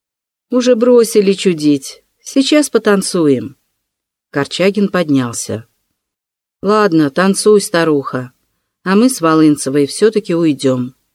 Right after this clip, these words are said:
Однажды вечером Борхард зашла к Окуневу. В комнате сидел один Корчагин.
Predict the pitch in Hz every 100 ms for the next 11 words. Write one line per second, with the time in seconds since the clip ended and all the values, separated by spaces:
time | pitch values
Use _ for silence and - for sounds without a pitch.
0 | _ _ _ _ _ _ _ _ _ _
1 | _ _ _ _ _ 147 160 214 220 160
2 | 143 185 208 220 214 202 156 196 185 202
3 | 175 147 143 - 156 165 - 135 - 127
4 | 123 123 123 131 _ _ _ _ _ _
5 | _ - 226 233 220 214 - 165 185 185
6 | 170 180 175 175 - 139 120 127 117